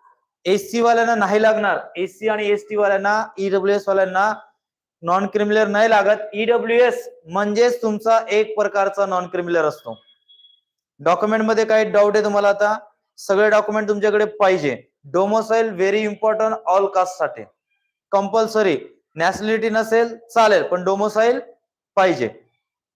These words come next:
पहिला टप्पा तुमचं डॉक्युमेंट all clear झाले. ठीक आहे, आता पुढचा टप्पा आहे तो तुमची हाईट,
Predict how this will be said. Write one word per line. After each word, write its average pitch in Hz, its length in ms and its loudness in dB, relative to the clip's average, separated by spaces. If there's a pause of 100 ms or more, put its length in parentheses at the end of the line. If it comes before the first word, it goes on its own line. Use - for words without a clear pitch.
(200)
पहिला 240 300 4
टप्पा 269 360 2
तुमचं 254 340 0
डॉक्युमेंट 240 400 2
all 240 280 2
clear 233 280 2
झाले. 160 300 2 (880)
ठीक 202 160 -2
आहे, 254 200 -2 (400)
आता 262 500 4 (440)
पुढचा 226 300 0
टप्पा 254 360 2
आहे 247 120 4
तो 247 220 0
तुमची 247 640 -2
हाईट, 226 520 0